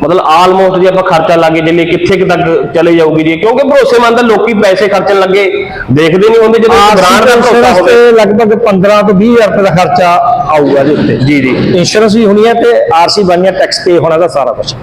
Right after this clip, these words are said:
Speaker 1: ਬਾਕੀ ਤੁਸੀਂ ਆ ਜਾਓ, ਬਾਈ ਜੀ ਬੈਠੇ ਆ, ਰੇਟ ਰੂਟ ਵਾਲੀ ਕਹਿੰਦੇ ਕੋਈ ਗੱਲੇ
Speaker 2: ਕੋਈ
Speaker 1: ਨਹੀਂ।
Speaker 2: ਗੱਲ ਨਹੀਂ ਹੈ।
Speaker 1: ਤੇ ਉਹ, ਉਹ ਇੰਸ਼ੋਰੈਂਸ ਬਾਰੇ ਵੀ ਦੱਸ ਦਿਓ ਵੀ
Speaker 2: ਹਾਂ,
Speaker 1: ਇੰਸ਼ੋਰੈਂਸ
Speaker 2: ਇੰਸ਼ੋਰੈਂਸ
Speaker 1: ਹੋਊਗੀ?
Speaker 2: ਇੰਸ਼ੋਰਡ ਹੋਊਗਾ ਜੀ। ਉਹ ਮੈਂ ਕਹਿ ਰਿਹਾ ਜੀ, ਜਿਹੜੇ ਆਮ ਦੋ ਸਕੂਟਰ ਨੇ, ਉਹ ਸਰਕਾਰ ਵੱਲੋਂ ਏਦਾਂ ਹੀ ਆ ਕਿ ਉਹ, ਇਹ ਸਾਡਾ ਅਪਰੂਵਡ ਹੈਗਾ।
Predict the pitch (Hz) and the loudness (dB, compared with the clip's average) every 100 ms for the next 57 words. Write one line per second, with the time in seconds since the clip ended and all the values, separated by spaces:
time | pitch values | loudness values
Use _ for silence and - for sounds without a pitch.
0 | - - - 151 156 214 214 220 214 202 | -14 -12 -2 -2 0 0 0 2 2 2
1 | 226 196 196 220 190 180 214 220 202 190 | 2 2 2 2 0 0 0 2 2 2
2 | 202 202 202 202 214 233 240 185 185 208 | 0 2 0 0 0 0 0 0 0 2
3 | 202 190 151 131 127 - - 208 202 180 | 2 2 2 0 -4 -4 -2 0 2 2
4 | 185 208 202 196 202 202 214 262 254 226 | 2 2 2 2 2 2 0 2 0 0
5 | 220 208 196 202 202 190 196 202 208 240 | 2 2 0 0 0 0 0 0 0 2
6 | 240 254 247 202 - 220 269 254 226 220 | 2 2 0 0 0 2 2 4 2 2
7 | 233 233 226 220 202 226 254 254 226 254 | 2 2 2 0 0 0 0 0 0 0
8 | 190 185 196 208 208 208 190 214 196 240 | 0 0 0 0 0 -2 0 0 0 0
9 | 466 480 - 202 180 180 180 185 196 202 | 2 0 0 -4 0 2 2 0 0 0
10 | 202 202 190 180 170 208 208 185 185 185 | 0 -2 -2 0 0 2 2 0 0 0
11 | 202 208 - - 190 190 160 180 196 196 | 2 2 0 -2 -2 0 0 0 0 0
12 | 196 185 151 | 0 0 0